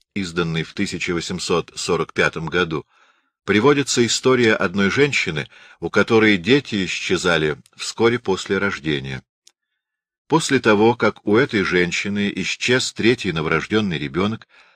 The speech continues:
она рассказала, что видела, как его подняла какая-то невидимая сила.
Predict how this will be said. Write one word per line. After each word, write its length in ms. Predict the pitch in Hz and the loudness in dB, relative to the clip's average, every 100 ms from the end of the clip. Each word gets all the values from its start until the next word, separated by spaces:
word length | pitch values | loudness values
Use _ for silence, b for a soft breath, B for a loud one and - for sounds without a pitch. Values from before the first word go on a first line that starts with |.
| b b b | b b b
она 220 | 92 123 | 2 2
рассказала, 560 | 143 - 131 151 143 | 2 0 2 2 0
что 180 | 123 - | 0 0
видела, 400 | 104 123 120 104 | 2 2 2 2
как 260 | 98 95 - | 2 -2 0
его 220 | 87 104 | 0 0
подняла 600 | 107 98 78 85 87 107 | 0 -2 0 0 2 2
какая-то 560 | 104 85 90 92 85 - | 0 -4 -2 -2 -2 -6
невидимая 580 | 78 76 82 71 71 69 | -6 -4 -6 -6 -6 -6
сила. 400 | - 101 110 | -4 -2 -2